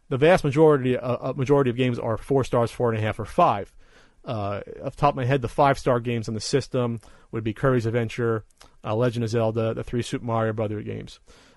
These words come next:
uh, are the, are the five-star games. Uh, I have to remember if there were any else. Uh, Legend of Zelda two, Adventure of Link was four and a half, Tecmo Bowl was four and a half. Um, and then there's only, the only weak ones, if you can call 'em that,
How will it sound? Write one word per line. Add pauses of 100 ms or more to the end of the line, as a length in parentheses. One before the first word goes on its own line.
(100)
uh,
are
the,
are
the
five-star
games.
Uh,
I
have
to
remember
if
there
were
any
else.
Uh,
Legend
of
Zelda
two,
Adventure
of
Link
was
four
and
a
half, (380)
Tecmo
Bowl
was
four
and
a
half. (480)
Um,
and
then
there's (140)
only,
the
only
weak
ones,
if
you
can
call
'em
that,